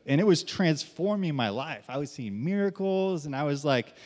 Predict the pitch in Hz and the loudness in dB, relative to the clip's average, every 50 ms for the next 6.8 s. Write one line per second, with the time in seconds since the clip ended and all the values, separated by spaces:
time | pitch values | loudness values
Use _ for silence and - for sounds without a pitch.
0 | - - - - - - - - - 190 190 190 185 180 170 151 - - - 151 | -20 -20 -20 -12 -8 -8 -8 -2 2 4 4 6 6 4 4 2 0 -6 -6 -2
1 | 156 156 156 151 156 170 170 156 139 131 160 165 165 156 151 143 120 110 107 143 | 0 2 4 4 6 6 4 4 4 4 6 8 8 6 6 4 2 0 2 4
2 | 202 202 202 202 185 160 170 147 165 156 143 127 117 - - - 156 160 165 175 | 6 6 8 6 4 4 2 4 4 4 4 4 2 -2 -8 -6 -4 0 2 2
3 | 190 185 185 185 185 196 - 143 151 156 156 147 139 139 120 101 107 98 - 151 | 4 4 4 4 4 2 2 2 2 4 4 2 2 0 -2 -2 0 4 6 6
4 | 147 165 180 180 - - 156 143 143 143 147 160 - - 143 120 - 131 123 131 | 6 6 4 0 0 -2 0 2 4 4 4 4 4 2 0 0 0 0 0 0
5 | 131 123 123 - - 135 131 135 127 113 104 117 117 107 117 117 - 139 123 107 | 2 0 0 0 2 2 4 4 4 4 4 4 2 2 2 0 2 4 4 4
6 | 107 - 113 117 131 131 131 131 131 123 117 117 110 98 95 98 | 4 2 0 2 2 2 4 2 2 4 4 4 4 2 2 -2